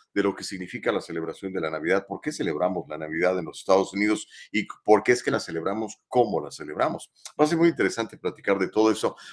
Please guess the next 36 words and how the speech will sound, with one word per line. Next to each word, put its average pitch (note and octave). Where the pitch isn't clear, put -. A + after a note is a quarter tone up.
Por C3+
lo C#3+
pronto, A3
bienvenidos D#3+
a A#2
El G#2
Diálogo C3+
Libre. G#2
El G#2+
Diálogo C#3
Libre B2+
es -
este A2+
espacio A2+
de -
libertad G#2
absoluta B2
donde A2
usted B2+
puede C3+
dar A#2
sus A2
puntos C3
de F2
vista. -
Aquí F2+
no A#2
creemos G#2
en F2+
el F2
hate C3
speech, -
aquí -
únicamente A2
ejercitamos G2+
el F#2+